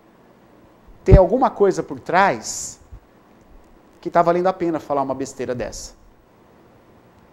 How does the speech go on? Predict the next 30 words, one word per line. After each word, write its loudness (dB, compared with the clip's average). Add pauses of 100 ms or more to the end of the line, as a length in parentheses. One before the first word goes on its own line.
(220)
Se -6
eu 2
fosse 2
na -8
cidade -4
de -12
São -6
Pedro, -8
há -6
uma -4
semana -8
atrás, -6 (800)
tinha -6 (160)
cinco -2
vítimas, -8 (240)
cinco -4
pessoas -2
infectadas. -14
Falando 0
da -4
cidade 4
de -14
São 0
Pedro, -6
tinha -4
cinco. -10 (420)
Há -2
uma 2
semana 0
atrás. -10